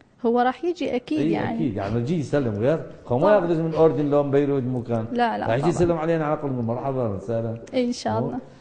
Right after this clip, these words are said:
Speaker 2: إن شاء الله تكون موفقة وسعيدة
Speaker 1: تسلم.
Speaker 2: مع خطيبك
Speaker 1: شكرًا للجميع إن
Speaker 2: وراح
Speaker 1: شاء الله.
Speaker 2: يحصل خير.
Speaker 1: شكرًا.
Speaker 2: إذا أعزائي المشاهدين، اللي تحكي ويانا حاليًا هي ميسم،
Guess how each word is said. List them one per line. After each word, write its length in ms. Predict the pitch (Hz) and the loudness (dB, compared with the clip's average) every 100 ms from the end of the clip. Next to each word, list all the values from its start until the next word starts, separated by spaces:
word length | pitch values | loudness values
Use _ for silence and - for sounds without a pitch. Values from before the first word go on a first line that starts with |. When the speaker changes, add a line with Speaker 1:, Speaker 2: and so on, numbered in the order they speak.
| - | -10
Speaker 2:
إن 60 | |
شاء 140 | 101 113 | -2 0
الله 120 | 117 | 0
تكون 180 | - 110 | -4 -6
موفقة 560 | 107 131 - - 147 | -4 -4 -4 -2 0
وسعيدة 440 | 147 139 107 113 117 | 0 -2 -2 -2 -2
Speaker 1:
تسلم. 220 | 117 120 | -2 -2
Speaker 2:
مع 120 | 240 | -4
خطيبك 320 | 240 254 269 | -8 -8 -4
Speaker 1:
شكرًا 280 | 269 254 254 | -2 0 0
للجميع 560 | 254 247 254 254 240 226 | 0 0 2 2 0 0
إن 40 | |
Speaker 2:
وراح 160 | 240 247 | 0 0
Speaker 1:
شاء 180 | 240 233 | 0 0
الله. 180 | 240 247 | -2 -2
Speaker 2:
يحصل 300 | 117 - 98 - | -4 -4 -6 -4
خير. 140 | 90 - - | -6 -8 -14
Speaker 1:
شكرًا. 220 | - - | -10 0
Speaker 2:
إذا 180 | 165 165 | 2 2
أعزائي 260 | 131 139 156 | 2 0 0
المشاهدين، 840 | 135 143 139 147 143 139 139 135 | 0 -2 0 -2 -2 -4 -4 -2
اللي 320 | 131 131 131 - - | -2 -2 -4 -6 -6
تحكي 320 | - - - | -6 -6 -4
ويانا 440 | 131 127 147 170 170 | -2 0 0 0 -2
حاليًا 420 | - 147 135 131 | -2 -2 0 -2
هي 300 | 123 120 110 | -2 -2 -2
ميسم، 640 | 107 117 160 - 175 175 | -2 -2 -4 -4 -6 -6